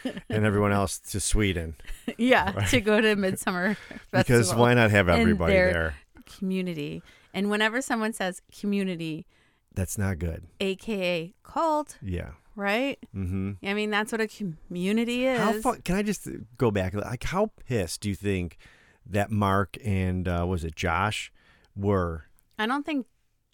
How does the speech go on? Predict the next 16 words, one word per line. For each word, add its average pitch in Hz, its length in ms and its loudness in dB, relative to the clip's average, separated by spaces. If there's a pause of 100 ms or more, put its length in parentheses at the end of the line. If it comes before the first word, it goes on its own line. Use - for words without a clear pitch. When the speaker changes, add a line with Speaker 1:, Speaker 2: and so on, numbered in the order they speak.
Speaker 1:
Josh 175 520 -4
probably 170 300 -4
was 160 220 -12
as 160 300 -10
pissed - 280 -16
as 156 160 -14
Mark. 147 580 -10 (300)
Speaker 2:
Well, 131 540 2
Speaker 1:
He 240 280 -6
was 220 280 -2 (380)
more 208 360 -4
go 180 220 -2
with 180 140 -4
the 185 80 -6
flow 170 420 -6
than 160 300 -8